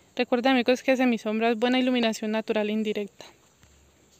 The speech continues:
Estas plantas que vemos acá son conocidas como crisantemos, también son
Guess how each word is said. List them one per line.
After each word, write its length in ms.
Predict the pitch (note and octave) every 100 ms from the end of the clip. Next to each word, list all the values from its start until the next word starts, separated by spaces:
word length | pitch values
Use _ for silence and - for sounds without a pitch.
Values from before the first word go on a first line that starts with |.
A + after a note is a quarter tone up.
| _ _ -
Estas 360 | B3 - C4 -
plantas 320 | C4 B3+ C4
que 80 | A#3+
vemos 180 | A3+
acá 260 | B3 B3+ C#4+
son 180 | C#4 A#3+
conocidas 400 | B3 B3 A3 G#3+
como 240 | C4 C#4
crisantemos, 880 | - B3+ A#3 G#3+ G3+ - B3 C#4+ D#4
también 320 | B3 A3 G#3
son 340 | A#3 A#3 A#3